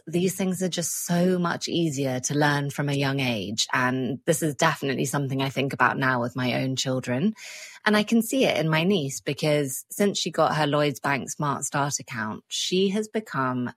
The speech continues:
somewhat of a saving superstar. She's already learning how to manage her money and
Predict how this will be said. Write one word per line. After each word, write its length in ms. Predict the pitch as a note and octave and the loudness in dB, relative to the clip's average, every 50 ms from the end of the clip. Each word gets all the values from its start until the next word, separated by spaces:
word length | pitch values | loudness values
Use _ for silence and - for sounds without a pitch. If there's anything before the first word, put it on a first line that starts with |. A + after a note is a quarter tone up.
| _ | _
somewhat 640 | _ - - G3+ G3+ A3 A#3 A#3+ B3 A#3 A3 - - | _ -6 -2 0 2 4 4 4 4 4 4 4 4
of 360 | - D3 D3 D3+ D3 C#3 - - - | 4 4 4 4 2 0 -6 -6 -2
a 400 | - C#3+ C#3+ C#3+ D3 D3 D3 - | 0 0 2 2 2 2 0 -2
saving 600 | - - - - - F#3 G3+ A3 G3+ G3+ G3 F#3+ | -4 -8 -2 0 4 4 6 6 4 4 2 2
superstar. 760 | F3+ - - F#3+ F3+ - D#3+ C3 - - A#2+ B2 - - C3 B2+ - _ _ _ | 2 0 0 -2 0 -2 -4 -6 -6 -8 -6 -4 -4 -4 -4 -4 -8 _ _ _
She's 240 | - - G3+ F#3 A3 | -4 -4 0 2 4
already 340 | A#3 A#3 A#3 A3 G3+ G3+ F#3 | 4 4 4 4 4 4 4
learning 720 | F3 E3+ E3 E3 D#3+ D#3 D3+ D3+ D3 D3+ D3+ D3+ D3 - | 4 4 4 4 4 2 2 0 0 0 -2 -2 -4 -4
how 300 | - - - G3 F#3+ G3 | -4 0 2 4 4 4
to 140 | G3 - F3 | 2 2 2
manage 380 | E3+ F3 F3+ F3+ F#3+ F3 D#3+ - | 2 2 2 2 2 0 0 0
her 120 | F3 E3 | 0 0
money 520 | D#3+ E3+ G#3 G#3 - - - - - - - - | 0 2 0 0 0 -2 -4 -6 -6 -6 0 2
and 440 | E3 D#3+ E3 D#3+ D#3+ D#3+ D#3+ - | 2 4 4 4 2 0 0 -2